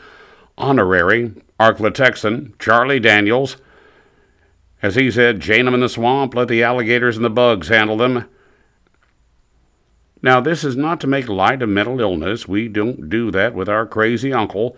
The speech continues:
still suffering from the Vietnam flashbacks, or the crazy old aunt who, who thinks Moses spoke to her and wanted her to make six quilts out of old flour sacks to keep her and the other aliens warm when the mothership returns to the planet Gondazar.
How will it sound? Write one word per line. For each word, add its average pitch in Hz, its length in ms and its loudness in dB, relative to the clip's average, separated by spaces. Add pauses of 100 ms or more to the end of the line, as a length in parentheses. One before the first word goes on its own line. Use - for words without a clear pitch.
(440)
still 113 340 -4
suffering 110 560 0
from 104 220 -4
the 98 80 -2
Vietnam 104 520 -2
flashbacks, 117 840 -2 (440)
or 101 260 -2
the 107 80 -2
crazy 110 480 -2
old 110 240 -2
aunt 101 360 -2
who, 101 280 -4 (320)
who 98 120 -6
thinks 104 280 -4
Moses 107 520 -2
spoke 113 300 -4
to 98 120 -2
her 110 260 -2
and 98 160 -2
wanted 107 200 -2
her 113 140 -2
to 104 260 -2 (280)
make 110 240 -4
six - 420 -6
quilts 120 540 0
out 110 180 2
of 107 220 -2
old 117 320 -4
flour 113 400 0
sacks 113 460 -2
to 107 100 -10
keep 117 260 -6
her 113 260 -2
and 113 120 -2
the 104 100 0
other 107 240 0
aliens 110 460 -2
warm 104 500 -2
when 98 120 -4
the 101 60 -2
mothership 110 540 -2
returns 107 560 -2
to 107 240 -2
the 101 200 -2
planet 107 420 -4
Gondazar. 110 760 2